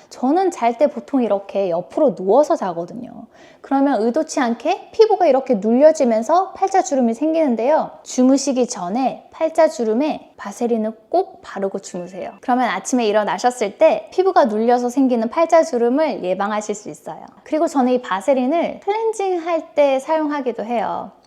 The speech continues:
클렌징 오일 대신에 이 바셀린을 좀 듬뿍 마사지하면서 발라주면 피부 내에 있는 노폐물이라든지 기름기가 확실히 잘 제거되더라고요. 여러분들도 클렌징 하실 때 이 바셀린 제품 한번 써보세요.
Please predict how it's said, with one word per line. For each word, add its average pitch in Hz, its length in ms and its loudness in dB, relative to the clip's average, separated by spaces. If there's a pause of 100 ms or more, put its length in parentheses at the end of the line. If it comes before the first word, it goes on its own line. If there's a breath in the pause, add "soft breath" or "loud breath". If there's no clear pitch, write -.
(360 soft breath)
클렌징 359 480 -2
오일 220 240 2
대신에 254 520 -4
이 185 120 -6
바셀린을 233 840 0
좀 247 240 -2
듬뿍 233 460 0
마사지하면서 190 1160 -2
발라주면 196 680 -4 (240 loud breath)
피부 359 300 0
내에 254 320 4
있는 254 360 0
노폐물이라든지 214 1200 -2
기름기가 208 760 -2
확실히 330 520 -4
잘 180 200 -8
제거되더라고요. 175 840 -8 (220)
여러분들도 226 460 4
클렌징 370 460 -2
하실 277 320 -4
때 214 500 2
이 220 100 -6
바셀린 208 460 -2
제품 180 240 -6
한번 170 140 -12
써보세요. 226 580 -4